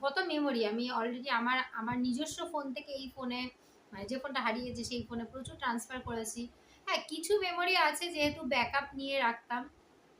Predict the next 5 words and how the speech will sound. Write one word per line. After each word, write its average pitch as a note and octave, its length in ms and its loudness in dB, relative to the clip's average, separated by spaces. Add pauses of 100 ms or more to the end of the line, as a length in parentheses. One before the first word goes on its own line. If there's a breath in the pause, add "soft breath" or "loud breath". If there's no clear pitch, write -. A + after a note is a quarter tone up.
(960)
তো A3 440 -2
যাই F4 240 6
হোক, F4 240 0 (400)
তো B3+ 100 -6
প্রথমে C#4 280 -2